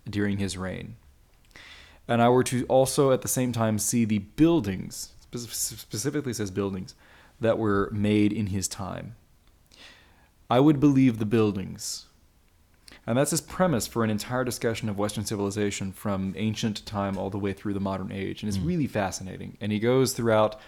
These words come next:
Speaker 1: this whole series looking at art, and very much in line with what I believe you two gentlemen are doing, which I find fascinating and, and amazing, is this constant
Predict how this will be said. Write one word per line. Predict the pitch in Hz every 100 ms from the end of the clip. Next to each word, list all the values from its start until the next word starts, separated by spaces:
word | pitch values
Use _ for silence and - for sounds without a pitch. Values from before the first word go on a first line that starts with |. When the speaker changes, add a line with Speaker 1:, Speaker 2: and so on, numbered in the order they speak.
| -
Speaker 1:
this | - 123
whole | 156
series | 151 139 123
looking | 110 113 110
at | 107
art, | 98 98 95 - - - -
and | 127 113
very | 165
much | 185 131 -
in | 127
line | 113 113 113
with | 104
what | 107 104
I |
believe | 101 104 120
you | 113
two | 107 104
gentlemen | 104 101 101
are | 95
doing, | 110 110 101
which | 95 - -
I | 104
find | 101 95
fascinating | - 120 123 104 92 92 95
and, | 92 104
and | 101
amazing, | 95 98 101 92 95 - - - -
is | 120 113
this | 117
constant | - - 156 160 151 143 123 -